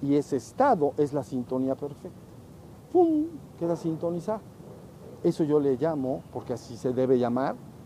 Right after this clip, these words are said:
verdad absoluta. Esa es la única verdad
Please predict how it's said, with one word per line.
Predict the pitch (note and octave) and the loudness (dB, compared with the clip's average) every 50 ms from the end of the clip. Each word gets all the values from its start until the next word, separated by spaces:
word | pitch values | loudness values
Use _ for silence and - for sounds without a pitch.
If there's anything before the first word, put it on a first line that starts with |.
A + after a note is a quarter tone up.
| - - A#2+ A#2 A2 G#2 | -16 -10 -8 -8 -6 2
verdad | A#2 C3+ B2 A#2+ A#2+ A2+ B2+ D#3 D#3+ D#3 - - | 4 4 4 4 2 0 2 2 0 0 -2 -8
absoluta. | - A#2+ - - - - A#2+ A2+ A2 A2 A2 G#2 - - - - - - - - - - - - - - - - - - - - - - - - - - - - | -10 -10 -10 -12 -10 -6 -4 -4 -2 -2 -4 -6 -8 -14 -18 -18 -18 -20 -20 -20 -20 -20 -20 -20 -20 -20 -20 -20 -20 -20 -20 -20 -20 -20 -20 -20 -20 -20 -8 -6
Esa | - D#3 - E3 | -6 -2 -2 -4
es | C#3 | -2
la | B2+ C3+ C3+ | 2 2 2
única | C#3+ E3 F#3 F#3+ F#3 - - D3+ | 4 2 2 0 0 0 0 2
verdad | C3+ C3 B2 A2+ A2+ B2 B2 | 2 2 0 0 -2 -2 -2